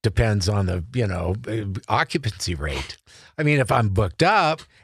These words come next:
and also, you know, you can charge different rates for different stars. I mean, w-, what do you think Foo Fighters are gonna pay? Free! They're free at my house. I can't wait to have 'em. I mean, uh, you know, a-, and we've had some big ones over the years.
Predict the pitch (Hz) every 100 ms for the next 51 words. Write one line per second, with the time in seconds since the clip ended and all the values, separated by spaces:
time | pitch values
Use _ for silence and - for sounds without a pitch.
0 | - 185 196 240 - 165 143 135 196 185
1 | 143 - 165 156 87 87 143 143 107 117
2 | 113 104 98 95 76 - 98 90 78 -
3 | - - - 139 139 127 117 - 123 147
4 | 185 160 160 135 - 156 - 101 87 82
5 | 85 80 76 87 73 - - _ - 247
6 | 269 254 233 226 196 - _ _ _ _
7 | 160 156 - 190 180 135 127 120 131 127
8 | 98 - - - - 110 120 127 117 113
9 | 110 113 95 73 - _ _ _ _ _
10 | _ _ 131 143 131 131 123 113 113 131
11 | 143 110 143 135 139 147 160 190 170 202
12 | 180 175 160 202 151 98 104 90 82 78
13 | 73 -